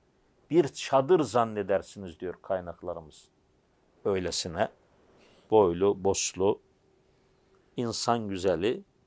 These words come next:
Hazreti Abbas, Peygamber sallallahu aleyhi ve sellem Efendimizin amcası, Bedir Savaşı'na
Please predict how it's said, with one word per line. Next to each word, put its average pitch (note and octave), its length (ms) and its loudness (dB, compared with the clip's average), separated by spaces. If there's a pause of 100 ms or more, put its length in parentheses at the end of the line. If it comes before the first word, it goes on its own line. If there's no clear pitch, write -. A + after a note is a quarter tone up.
Hazreti G2 600 -2 (100)
Abbas, - 680 -2 (260)
Peygamber G2 540 -2
sallallahu F#2 760 0
aleyhi F2+ 300 -2
ve F#2 80 -4
sellem F#2+ 440 -6
Efendimizin G2 640 -10
amcası, G2+ 640 -4 (540)
Bedir C3 260 4
Savaşı'na A2+ 680 2